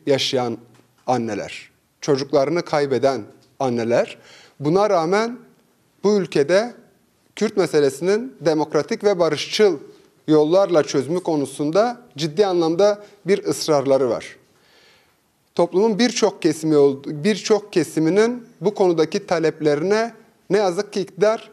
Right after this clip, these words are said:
ciddi anlamda bir, e, duyarsız kalmakta uzun bir süredir. Bir Ekim'den bu yana meclisin açılışıyla birlikte tekrardan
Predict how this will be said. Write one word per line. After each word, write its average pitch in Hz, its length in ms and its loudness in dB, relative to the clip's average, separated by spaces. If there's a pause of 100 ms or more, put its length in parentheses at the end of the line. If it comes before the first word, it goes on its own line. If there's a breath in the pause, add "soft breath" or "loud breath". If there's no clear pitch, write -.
(140)
ciddi 156 260 0
anlamda 180 380 2
bir, 202 260 0 (160)
e, 123 300 0 (160)
duyarsız 160 640 0 (200)
kalmakta 127 520 0
uzun 120 300 -4
bir 113 60 -8
süredir. 123 560 -10 (400 soft breath)
Bir 226 140 4
Ekim'den 190 600 0
bu 175 100 6
yana 156 300 2
meclisin 151 440 0
açılışıyla 151 640 -2
birlikte 160 400 -2
tekrardan 190 640 0